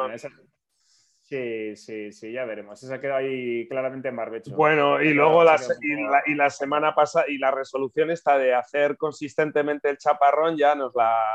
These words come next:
Speaker 2: nos la zumbamos la semana pasada, que hicimos otra, otra
Speaker 1: <laughs>
Speaker 2: pirola,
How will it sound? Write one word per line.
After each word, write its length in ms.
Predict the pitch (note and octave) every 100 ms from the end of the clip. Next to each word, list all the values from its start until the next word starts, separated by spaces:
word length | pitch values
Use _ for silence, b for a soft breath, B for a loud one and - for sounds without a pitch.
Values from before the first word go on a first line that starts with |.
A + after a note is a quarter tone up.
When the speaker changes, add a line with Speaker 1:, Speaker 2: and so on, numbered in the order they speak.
| G#2+ -
Speaker 2:
nos 160 | B2 A2
la 260 | A2 A2 A2+
zumbamos 420 | B2 A#2+ C3 C#3+
la 100 | C#3+ C#3
semana 400 | C#3 C#3 C#3 C#3
pasada, 480 | C3+ - D3 D#3
que 100 | C#3
hicimos 440 | B2 - C3 C3+ -
otra, 240 | C3+ C3
otra 340 | C#3 C#3 C3+ C3+
Speaker 1:
<laughs> 0 |
Speaker 2:
pirola, 460 | C#3 C#3+ C#3+ D#3